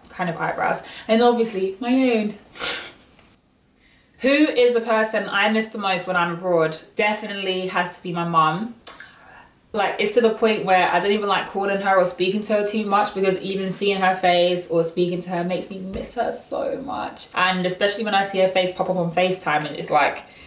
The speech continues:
from some next angle, because she doesn't, you know, she don't know about the, the FaceTime angles, too tough. Hers are from <laughs> down here, mad nostril. But yeah, I definitely miss my mum the most when I'm away.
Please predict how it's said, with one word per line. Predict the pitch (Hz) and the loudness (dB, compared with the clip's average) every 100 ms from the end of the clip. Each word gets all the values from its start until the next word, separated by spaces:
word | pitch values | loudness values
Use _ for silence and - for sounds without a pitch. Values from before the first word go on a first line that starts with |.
| - | -16
from | - 196 196 | 0 2 2
some | 170 196 | 2 0
next | 208 214 - - | 2 2 0 0
angle, | 190 196 170 | 0 0 -4
because | 175 180 180 | -2 -2 -2
she | 185 | -2
doesn't, | 196 196 202 185 | 2 4 4 2
you | 208 | 2
know, | 233 | 4
she | 240 | 4
don't | 220 | 4
know | 214 196 | 4 4
about | 190 - | 4 4
the, | 185 185 190 - - _ _ _ - _ _ _ _ | 4 4 2 -4 -20 _ _ _ -20 _ _ _ _
the | 190 | -8
FaceTime | 196 214 208 - 185 | 0 2 2 0 2
angles, | 170 165 165 156 - | 4 2 2 0 0
too | 175 165 | -2 -2
tough. | 180 156 160 - - _ | 2 0 0 -10 -20 _
Hers | - 202 196 | 0 4 4
are | 196 | 2
from | 208 190 | 0 2
<laughs> | - | 2
down | 202 202 | 4 4
here, | 214 180 165 165 - - _ | 4 4 2 -2 -10 -20 _
mad | 185 185 185 190 | -2 2 2 2
nostril. | 196 180 - 160 156 - | -2 -4 0 0 0 -2
But | 175 160 | 0 0
yeah, | 170 165 156 - | 2 2 0 -2
I | - | -4
definitely | 143 - 202 190 175 170 | -6 0 -2 0 -4 -4
miss | 170 170 - | -4 -4 -8
my | |
mum | 165 156 156 | -4 -4 -2
the | |
most | 165 180 160 - | 0 2 2 -2
when | - | -8
I'm | - | -8
away. | - 95 - 95 | -4 -2 -2 -4